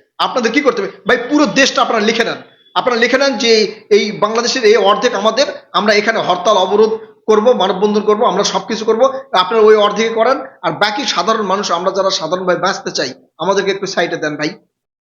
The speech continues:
আমরা সাইডে গিয়ে থাক-, <clears throat> দুঃখিত, আমরা সাইডে গিয়ে থাকি,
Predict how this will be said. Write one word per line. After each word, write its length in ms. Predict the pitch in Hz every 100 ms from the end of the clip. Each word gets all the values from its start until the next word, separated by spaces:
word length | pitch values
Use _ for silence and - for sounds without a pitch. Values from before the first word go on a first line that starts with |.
| -
আমরা 220 | 190 220
সাইডে 260 | 214 226 226
গিয়ে 120 | 208
থাক-, 260 | 208 202 - - 226 165 - _ _ - -
<clears throat> 920 | 233 254 - _ _ _ _ - 143
দুঃখিত, 240 | 190 214 247 247 -
আমরা 200 | 202 226
সাইডে 300 | 220 226 226
গিয়ে 140 | 208 220
থাকি, 320 | 208 190